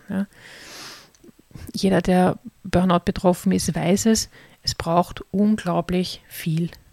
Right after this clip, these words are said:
Zeit, um da wieder rauszukommen. Warum? Burnout findet auf drei verschiedenen Ebenen statt, also im Grunde im ganzen System. Auf der Seelenebene,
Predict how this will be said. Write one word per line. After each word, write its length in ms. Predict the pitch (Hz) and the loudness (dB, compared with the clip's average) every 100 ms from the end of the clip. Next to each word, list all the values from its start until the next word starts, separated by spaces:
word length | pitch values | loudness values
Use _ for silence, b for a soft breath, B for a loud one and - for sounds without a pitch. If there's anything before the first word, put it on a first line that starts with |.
| - | -4
Zeit, 440 | 170 165 - - - _ _ _ _ _ - | -4 -2 -4 -4 -12 _ _ _ _ _ -6
um 80 | 180 | -2
da 140 | 165 | 0
wieder 140 | 160 160 | 0 0
rauszukommen. 680 | - - - - 190 190 180 | 0 0 -2 -4 -4 -4 -4
Warum? 420 | 185 170 220 277 - _ _ _ _ _ - - - | -2 4 8 8 4 _ _ _ _ _ -20 -16 2
Burnout 340 | 196 196 190 - B B B _ _ _ _ _ - - - - - - | 4 8 6 4 B B B _ _ _ _ _ -16 -14 -16 -16 -16 -6
findet 340 | - 214 202 | 2 4 4
auf 140 | 196 | 0
drei 200 | - 175 | 2 2
verschiedenen 500 | 175 196 208 185 180 | 4 0 2 2 0
Ebenen 360 | - 180 180 180 | 0 -2 0 0
statt, 220 | - - | -2 -2
also 160 | 185 185 | 0 -2
im 60 | |
Grunde 440 | 185 190 190 190 190 | 0 2 4 4 4
im 140 | 196 | 2
ganzen 340 | 175 180 - 196 | 2 0 2 2
System. 440 | 196 - 185 185 b b b b b b b | 2 2 2 2 b b b b b b b
Auf 200 | 202 - | 0 2
der 120 | 202 | 0
Seelenebene, 840 | - 226 247 214 214 202 190 190 | 2 4 4 4 4 6 6 4